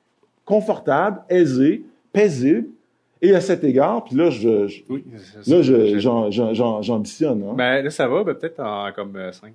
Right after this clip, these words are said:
Speaker 2: minutes,
Speaker 1: Ouais, ok,
Speaker 2: euh,
Speaker 1: je, je
Speaker 2: dix
Speaker 1: me,
Speaker 2: minutes,
Speaker 1: je
Speaker 2: là.
Speaker 1: m'excuse. Mauvais chauffe, mais
Speaker 2: C'est
Speaker 1: je,
Speaker 2: super intéressant,
Speaker 1: je
Speaker 2: le
Speaker 1: bois
Speaker 2: film.
Speaker 1: juste de l'eau, hein.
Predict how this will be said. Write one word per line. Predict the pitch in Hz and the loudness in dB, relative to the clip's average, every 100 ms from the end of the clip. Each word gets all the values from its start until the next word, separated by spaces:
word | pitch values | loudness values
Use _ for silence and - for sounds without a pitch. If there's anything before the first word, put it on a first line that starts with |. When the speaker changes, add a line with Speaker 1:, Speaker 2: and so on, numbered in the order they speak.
| - | -20
Speaker 2:
minutes, | 98 101 | -8 0
Speaker 1:
Ouais, | 131 147 196 | 2 4 2
ok, | 143 123 | 2 2
Speaker 2:
euh, | 151 120 | 2 2
Speaker 1:
je, | 123 | 0
je | 104 | 0
Speaker 2:
dix | 117 | -2
Speaker 1:
me, | 113 113 | -2 -2
Speaker 2:
minutes, | 143 - | -4 -2
Speaker 1:
je | |
Speaker 2:
là. | - | -2
Speaker 1:
m'excuse. | - 175 143 107 - - | 2 4 4 2 -6 -4
Mauvais | 135 170 170 | 2 4 4
chauffe, | - 196 214 151 | 4 2 2 2
mais | 135 | -4
Speaker 2:
C'est | 120 | -2
Speaker 1:
je, | |
Speaker 2:
super | 135 131 | -2 -4
intéressant, | 120 104 101 101 120 | -4 -4 -6 -4 -4
Speaker 1:
je | |
Speaker 2:
le | 117 | 2
Speaker 1:
bois | 156 | 2
Speaker 2:
film. | 170 220 | 4 4
Speaker 1:
juste | 175 | 6
de | |
l'eau, | 175 175 190 131 | 6 8 6 4
hein. | 120 156 | 2 0